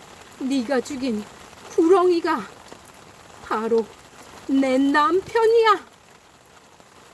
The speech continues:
선비는 손이 발이 되도록 싹싹 빌었어. "한 번만 살려주시오. 한 번만. 내 반드시 남편의 원수를 갚을 것이다."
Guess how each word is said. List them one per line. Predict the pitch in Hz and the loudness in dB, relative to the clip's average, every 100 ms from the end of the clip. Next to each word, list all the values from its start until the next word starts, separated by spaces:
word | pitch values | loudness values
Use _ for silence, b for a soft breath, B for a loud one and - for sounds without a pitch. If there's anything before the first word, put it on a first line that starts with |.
| - - - - - - - - - - - | -20 -20 -20 -20 -20 -20 -20 -20 -20 -20 -20
선비는 | - 214 190 185 175 175 180 - - - | -8 -6 -4 -2 -2 -4 -8 -12 -20 -18
손이 | - 339 302 311 | -6 -4 -2 -4
발이 | - 294 262 294 | -6 -8 -6 -6
되도록 | 311 294 269 269 262 - - - - | -6 -6 -4 -4 -4 -4 -12 -20 -10
싹싹 | 247 196 185 - - 277 - | -6 -6 -8 -14 -14 -14 -12
빌었어. | 262 190 185 - - 208 - - - - - - - - - - - - - - - - - | -8 -8 -10 -16 -18 -18 -20 -20 -20 -20 -20 -20 -20 -20 -20 -20 -20 -20 -20 -20 -18 -18 -14
"한 | - 311 | 0 2
번만 | 311 277 294 | 2 0 -2
살려주시오. | 339 262 294 311 - 277 254 - - - B B | -2 -2 -4 -8 -6 -8 -8 -18 -20 -20 B B
한 | - 403 | 0 2
번만. | 349 294 302 262 - - - - - - - - - - | 2 0 -4 -6 -14 -20 -20 -20 -20 -20 -20 -20 -20 -8
내 | 339 302 320 | -4 -2 -2
반드시 | 320 - 330 302 320 339 - 240 165 - - - - - - - | -4 -6 -4 -2 0 -2 -2 -4 -4 -10 -20 -20 -20 -20 -20 -4
남편의 | 370 320 339 349 - 320 247 240 | 0 2 0 -2 -2 0 0 -2
원수를 | 285 302 370 - 415 440 | 0 2 0 2 2 2
갚을 | 440 415 440 427 | 0 0 0 0
것이다." | 453 - 480 403 | -2 -2 0 0